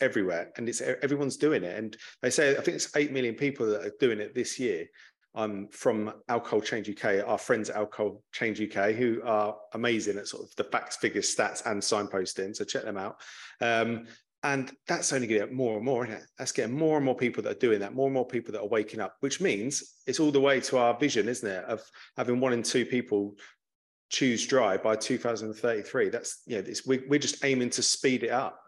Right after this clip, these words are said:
You know, I think it's good. It will probably be there by twenty fifty, but we're trying to get there by twenty thirty-three. And I think things like this, you know, the, the groups we're setting up, the people that are in it, the vibrancy and the energy of the group is just making it so much more attractive to join. And I think that's why we're seeing such gathering of pace.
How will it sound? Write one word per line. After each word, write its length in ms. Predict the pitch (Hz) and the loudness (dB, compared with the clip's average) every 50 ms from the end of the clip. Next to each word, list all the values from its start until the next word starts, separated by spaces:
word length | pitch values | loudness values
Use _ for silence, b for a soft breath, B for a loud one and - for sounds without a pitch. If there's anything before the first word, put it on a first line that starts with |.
| - | -8
You 60 | - | -6
know, 60 | 120 104 | -4 -2
I 40 | |
think 140 | - 127 - | -2 -2 -4
it's 100 | - - | -4 -2
good. 160 | - 143 139 | 0 2 2
It 60 | 131 131 | 2 2
will 60 | 127 | 2
probably 260 | - - 151 135 233 | 4 6 6 6 6
be 180 | - 151 170 165 | 4 4 4 4
there 140 | 120 98 | 4 4
by 100 | - 107 | 2 0
twenty 300 | 107 - - 143 120 107 | -2 -4 -4 -4 -4 -4
fifty, 520 | - - 147 139 - - - - 110 127 - B B B B B B B B _ | -2 -4 -4 -4 -6 -6 -4 -4 -4 -4 -6 B B B B B B B B _
but 120 | - 117 123 | 0 2 4
we're 120 | 139 143 | 6 4
trying 180 | 139 - 135 123 | 4 4 0 2
to 40 | 110 | 2
get 80 | 117 | 2
there 80 | 107 104 | 2 2
by 120 | 113 110 | 2 0
twenty 260 | 107 - 131 117 110 | 0 0 -2 0 0
thirty-three. 480 | - - 120 110 101 - - - 139 123 | 0 0 0 0 0 -2 -4 0 2 2
And 100 | 110 101 | 2 0
I 20 | |
think 220 | - - 127 107 98 - _ _ _ _ - | -2 -6 -6 -8 -8 -12 _ _ _ _ 0
things 240 | 143 139 135 120 - | 0 0 2 2 2
like 180 | 113 110 101 | 0 2 2
this, 340 | 104 104 101 98 - - - - - _ _ | 2 2 2 0 -2 -6 -12 -14 -20 _ _
you 120 | - 107 | -2 -2
know, 80 | 98 95 95 - | -2 -2 0 2
the, 180 | 110 104 101 101 - | 2 2 2 0 -4
the 80 | - | -4
groups 320 | 104 - 139 135 131 - - | 0 2 2 2 2 0 -2
we're 100 | 127 110 | -2 -2
setting 300 | - - 117 107 104 104 | -2 -2 -4 -4 -6 -8
up, 140 | 95 - - | -8 -8 -10
the 80 | - | -8
people 260 | - 131 123 117 - | -4 -4 -2 -2 0
that 100 | 113 110 | 0 0
are 140 | 104 104 113 | 2 2 2
in 80 | 107 101 | 2 2
it, 160 | 101 101 - | 0 -4 -6
the 100 | - - - - | -12 -8 -2 2
vibrancy 520 | 131 131 123 113 113 101 - - 117 107 | 4 4 4 2 0 -2 -4 0 0 0
and 100 | 104 107 | 2 2
the 60 | 107 | 0
energy 360 | 110 110 107 104 - 101 98 - | -2 -2 -4 -4 -4 -6 -6 -4
of 180 | - 110 110 - - | -2 -4 -4 -4 -6
the 80 | - 107 | -12 -8
group 400 | 98 - 95 95 95 - - - B B B B B B B B | -6 -4 -4 -4 -4 -6 -10 -16 B B B B B B B B
is 100 | 107 - | -4 -2
just 180 | 110 - - | -2 -2 0
making 220 | 113 104 104 - 107 | 0 -2 -2 -2 -4
it 80 | - | -4
so 140 | - 123 113 | 0 0 0
much 160 | 101 - - | 0 -2 -2
more 80 | 104 95 | -2 -2
attractive 420 | - - - - - - 101 - | -2 -2 -4 -4 -4 -8 -12 -10
to 120 | - - 98 | -10 -10 -6
join. 380 | - - 107 101 95 92 95 | 0 2 4 4 4 2 0
And 120 | 98 98 101 | -4 -6 -6
I 20 | |
think 220 | - - 117 107 | -4 -4 -4 -4
that's 200 | 107 101 - - | -4 -6 -6 -4
why 60 | - 104 | -2 -2
we're 80 | 95 | 0
seeing 240 | 92 - - 107 98 | 0 0 0 -2 -2
such 320 | - - 98 - - - | -4 -6 -8 -8 -10 -4
gathering 380 | - 120 107 101 - 98 95 92 | -2 0 0 2 0 0 -2 -2
of 100 | - - | -4 -8
pace. 500 | - - - 117 98 85 - - - - | -10 -4 -2 -2 -2 -2 -2 -6 -8 -8